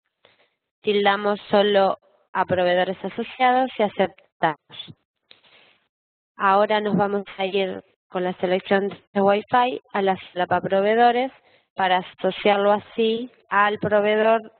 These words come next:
de código y plan, que es el proveedor que me figura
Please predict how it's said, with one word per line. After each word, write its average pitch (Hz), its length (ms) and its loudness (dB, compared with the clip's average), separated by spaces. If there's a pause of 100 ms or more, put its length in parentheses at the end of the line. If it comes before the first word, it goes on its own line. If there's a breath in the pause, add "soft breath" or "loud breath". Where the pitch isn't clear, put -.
(180)
de 185 220 -8
código 202 460 0
y 202 40 -4
plan, 240 560 -2 (1160)
que 254 80 -10
es - 140 -8
el 220 100 0
proveedor 196 680 2 (360 loud breath)
que 208 140 0
me 202 140 0
figura 196 640 -2